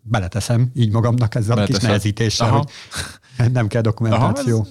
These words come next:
Speaker 2: ez, igen, ez érdekes megközelítés. Az még, még nehezebb, hogyha ugye gyakorlatilag te is gyártod le azokat a falapokat, és úgy rakod össze, hogy akkor még,
Speaker 1: Igen.
Speaker 2: még a furatokat is te magad csinálod, hogy akkor, és akkor megírod magadnak a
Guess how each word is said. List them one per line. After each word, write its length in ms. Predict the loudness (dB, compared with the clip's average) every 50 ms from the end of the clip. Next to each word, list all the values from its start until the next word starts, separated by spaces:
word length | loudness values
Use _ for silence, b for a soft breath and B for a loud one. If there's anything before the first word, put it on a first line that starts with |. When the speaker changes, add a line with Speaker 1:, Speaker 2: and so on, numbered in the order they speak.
| -10 _ -10
Speaker 2:
ez, 100 | -8 -6
igen, 160 | -4 -2 -2
ez 80 | 0 0
érdekes 360 | 0 -2 -2 -2 -4 -4 -4
megközelítés. 720 | -4 -6 -6 -8 -6 -6 -4 -4 -6 -6 -6 -8 -8 -8 -4
Az 120 | -2 2 2
még, 160 | 2 2 4
még 180 | 2 2 2
nehezebb, 360 | 2 0 0 0 0 -2 -2 -2
hogyha 220 | -4 -2 0 0
ugye 140 | 0 0 0
gyakorlatilag 380 | 0 -2 -2 -2 -4 -4 -2
te 60 | -2 -2
is 120 | -2 -2
gyártod 340 | -2 -2 -2 -2 -2 -2 -2
le 80 | 0
azokat 300 | 0 0 0 -2 -2 -2
a 40 | -4
falapokat, 520 | -2 -2 -2 -4 -2 -4 -6 -6 -6 -4 -4
és 120 | -2 -2
úgy 180 | -2 -2 -2 -2
rakod 260 | -4 -4 -4 -4 -4
össze, 240 | -2 -4 -2 -2 -2
hogy 100 | 0 0
akkor 240 | 0 -2 -2 -2 0
még, 120 | 0 0
Speaker 1:
Igen. 180 | 2 2 0 0 -2 -4 -6 -4
Speaker 2:
még 120 | -2 0
a 60 | 0
furatokat 580 | 0 0 0 0 0 0 0 -4 -4 -2 -2 -2
is 140 | -2 -2 -2
te 120 | 0 0
magad 220 | 0 2 0 0 -2
csinálod, 240 | 0 0 0 0 0
hogy 80 | 0 -2
akkor, 360 | -2 -2 -4 -4 -4 -10 -14 -16 -18 -20 -20 _ _ _ _ _ _ -10 -8 -8 -6
és 160 | -2 -2 0 0
akkor 160 | 2 2 4
megírod 380 | 4 4 2 2 0 0 0
magadnak 420 | 0 0 0 0 0 0 0 0 2
a 180 | 0 0 0